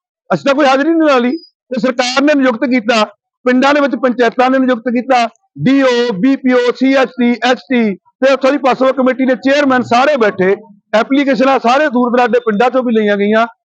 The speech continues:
ਉਹਨਾਂ ਦੇ ਵਿੱਚੋਂ ਮੈਰਿਟ ਬਣੀ। ਮੈਰਿਟ ਬਣ ਕੇ ਬਕਾਇਦਾ ਸਾਨੂੰ ਜੋ ਬੰਦੇ ਹਾਈ ਮੈਰਿਟ ਵਾਲੇ ਸੀ, ਉਹ ਨਿਯੁਕਤ ਕੀਤੇ ਗਏ ਨੇ।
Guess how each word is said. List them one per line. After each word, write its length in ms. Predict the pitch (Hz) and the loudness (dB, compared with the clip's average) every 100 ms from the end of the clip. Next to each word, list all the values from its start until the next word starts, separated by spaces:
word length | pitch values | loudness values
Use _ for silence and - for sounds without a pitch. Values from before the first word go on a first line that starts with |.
| - | -2
ਉਹਨਾਂ 220 | 240 294 | 2 2
ਦੇ 40 | 294 | 2
ਵਿੱਚੋਂ 240 | 277 269 | 0 0
ਮੈਰਿਟ 320 | 220 214 247 | 2 2 0
ਬਣੀ। 300 | 247 226 226 233 - - 214 | 0 0 0 -4 -8 -2 0
ਮੈਰਿਟ 260 | 254 277 | 2 2
ਬਣ 180 | 254 247 | 0 0
ਕੇ 200 | 247 240 | 0 -2
ਬਕਾਇਦਾ 460 | 220 240 285 262 151 _ _ _ | 0 0 0 0 -2 _ _ _
ਸਾਨੂੰ 380 | - 247 269 294 | 0 2 2 2
ਜੋ 260 | 254 269 294 | 2 0 0
ਬੰਦੇ 240 | 254 254 | 0 0
ਹਾਈ 200 | 208 233 | 2 2
ਮੈਰਿਟ 300 | 269 254 233 | 2 0 2
ਵਾਲੇ 160 | 214 208 | 0 0
ਸੀ, 140 | 202 | 0
ਉਹ 80 | 262 | 0
ਨਿਯੁਕਤ 320 | 247 208 190 | 2 0 -2
ਕੀਤੇ 300 | 196 190 165 | -6 -6 -4
ਗਏ 160 | 135 | -2
ਨੇ। 100 | 127 | -4